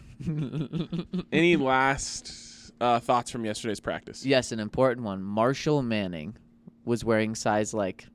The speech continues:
Speaker 1: fifteen shoes. <laughs>
Speaker 2: I think, uh, m-, I think the Manning name gets you some serious privilege. I think he just walked into the training room and just took whatever he wanted.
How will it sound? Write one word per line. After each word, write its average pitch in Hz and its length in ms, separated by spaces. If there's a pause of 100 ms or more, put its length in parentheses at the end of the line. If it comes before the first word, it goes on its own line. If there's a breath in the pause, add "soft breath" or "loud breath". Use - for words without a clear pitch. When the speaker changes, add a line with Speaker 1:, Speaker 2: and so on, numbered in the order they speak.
(180)
Speaker 1:
fifteen 120 680
shoes. 139 540
<laughs> - 1500
Speaker 2:
I 127 100
think, 220 380
uh, 139 500
m-, 131 160 (1000 loud breath)
I 131 80
think 226 240
the 254 100
Manning 123 560
name 104 320
gets 113 220
you 113 80
some 104 180
serious 120 340
privilege. 101 320
I 135 100
think 202 180
he 196 80
just 147 180
walked 120 300
into 123 140
the 110 80
training 120 240
room 120 160
and 95 100
just - 180
took 139 200
whatever 113 280
he 113 80
wanted. 82 340